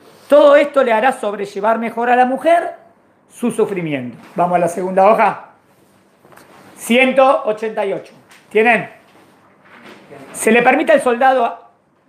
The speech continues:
allegarse a ella, sobre esto vamos a discutir ahora, solo la primera vez, pero luego no puede volver a cohabitar con ella hasta que la tome como esposa.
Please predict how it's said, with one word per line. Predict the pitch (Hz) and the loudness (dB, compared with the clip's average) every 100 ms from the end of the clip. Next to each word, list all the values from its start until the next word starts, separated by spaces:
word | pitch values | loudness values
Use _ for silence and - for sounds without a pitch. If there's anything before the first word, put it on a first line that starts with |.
| _ | _
allegarse | 208 - 214 254 254 226 | -12 -6 -2 0 0 -2
a | 220 | -2
ella, | 226 240 240 - _ _ _ 147 | -2 -4 -4 -8 _ _ _ -16
sobre | - 190 | -10 -8
esto | 220 220 | -4 -4
vamos | 202 185 | -4 -4
a | 175 | -4
discutir | 170 170 170 160 | -4 -8 -10 -8
ahora, | 113 104 98 _ _ _ _ | -10 -14 -18 _ _ _ _
solo | - - 311 339 330 339 - - | -18 0 4 6 6 4 0 -4
la | 196 196 | -2 -2
primera | 196 208 240 214 | -4 -6 0 0
vez, | 175 - - - _ _ _ _ _ _ _ - | -2 -8 -18 -20 _ _ _ _ _ _ _ -2
pero | 196 202 | 2 2
luego | 311 339 262 240 262 214 | 4 4 4 2 -2 -4
no | 302 330 | -6 -2
puede | 349 285 | -2 0
volver | 233 214 240 | -2 0 -2
a | 220 | 0
cohabitar | 196 175 175 247 | -2 -4 -2 -2
con | 208 202 | -2 -6
ella | 294 - 277 | -6 -2 -2
hasta | - 196 208 | -2 -4 -4
que | 214 | -2
la | 208 | -2
tome | 247 247 | -2 -4
como | 196 175 | -8 -12
esposa. | 170 - - | -16 -20 -20